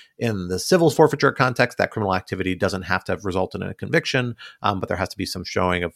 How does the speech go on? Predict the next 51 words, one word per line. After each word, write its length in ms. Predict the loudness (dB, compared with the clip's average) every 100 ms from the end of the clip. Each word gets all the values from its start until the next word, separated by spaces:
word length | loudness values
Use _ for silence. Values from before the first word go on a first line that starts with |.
| _
of 80 | -2
relation 360 | 2 2 0 -4
of 80 | -10
the 80 |
property. 560 | 0 2 4 4 2 0 -6 -14 0
In 240 | 2 2
the 60 | 0
context 400 | -2 -4 -6 -8
of 120 | 0
criminal 540 | 4 4 4 2 0 0
forfeiture, 480 | 0 2 2 6
it, 100 | 4 2 -4
it, 160 | -4 -4
there, 240 | -2 0 0
it 100 | -2
comes 180 | -4 -4
at 120 | -2
kinda 200 | -2 0
after 280 | 0 0 -2
a 180 | -2 -2 -6
conviction 540 | -8 -8 -10 -10 -10
for 200 | -6 -6 -6 -10 -10 -4
a, 80 | -4
a 60 |
crime. 440 | -6 -10 -10 -12 -20 _ -2
And 120 | 4
so 240 | 6 6 4 -10
the 300 | 2 6 6
Biden 240 | 6 4
administration 640 | 4 4 4 2 2 -2 -6 -20 _
rolled 240 | 6 8 8
out 120 | 4
this 120 | -2
plan 300 | -2 0 0
in 100 | -2 0
April 340 | 2 6 6
where 120 | 8
they 100 | 6
basically 380 | 6 2 2 -2
said, 240 | 2 0
"Well, 120 | 0 2
we're 160 | 2
gonna 280 | 2 0 0
try 180 | -2 0
and 140 | 2
work 220 | 2 0 0
with 160 | -4
Congress 380 | -2 -2 -2 -4
to 100 | -8 -12
beef 260 | -4 -4 -4
up 300 | 2 2 2